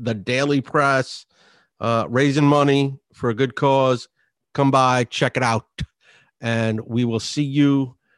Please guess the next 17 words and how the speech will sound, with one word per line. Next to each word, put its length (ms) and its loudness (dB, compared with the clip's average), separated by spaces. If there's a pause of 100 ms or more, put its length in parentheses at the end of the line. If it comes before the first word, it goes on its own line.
(320)
next 340 -4
week. 480 0
Oh, 240 2
he 100 2
finally 300 0
took 160 -4
his 120 -4
sunglasses 640 -2
off. 540 -6
All 120 -2
right. 300 -2 (360)
Thank 200 -6
God. 320 -10 (100)
It 920 -20
was 120 -8
very 220 -2
bright. 360 -8